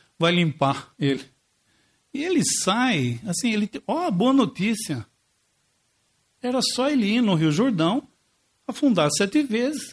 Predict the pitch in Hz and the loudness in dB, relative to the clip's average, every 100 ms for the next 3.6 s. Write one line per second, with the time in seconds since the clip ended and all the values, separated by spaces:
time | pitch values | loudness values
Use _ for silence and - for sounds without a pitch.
0 | - 330 311 294 - 269 285 262 262 285 | -10 -2 0 2 0 -2 -2 -2 0 0
1 | 277 202 226 214 170 175 196 226 202 143 | 0 0 -2 -2 0 2 4 4 4 2
2 | 131 123 143 131 143 156 180 - 147 180 | 2 0 2 2 4 4 2 0 0 0
3 | 202 220 190 165 165 269 | 0 0 0 2 2 0